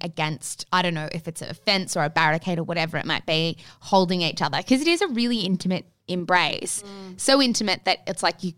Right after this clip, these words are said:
Speaker 1: you're not just friends. And there's not a single way you can get around that.
Speaker 2: Mm.
Speaker 1: A witness told Us Weekly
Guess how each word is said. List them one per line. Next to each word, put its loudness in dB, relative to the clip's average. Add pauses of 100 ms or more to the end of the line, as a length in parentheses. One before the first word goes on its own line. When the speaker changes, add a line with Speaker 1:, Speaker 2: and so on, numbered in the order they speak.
Speaker 1:
you're 2
not 0
just -10
friends. -8
And 4
there's 4
not 4
a 0
single 2
way 0 (240)
you 4
can 2
get 0
around 2
that. 4
Speaker 2:
Mm. -6 (180)
Speaker 1:
A 8
witness 2
told 0
Us 0
Weekly -2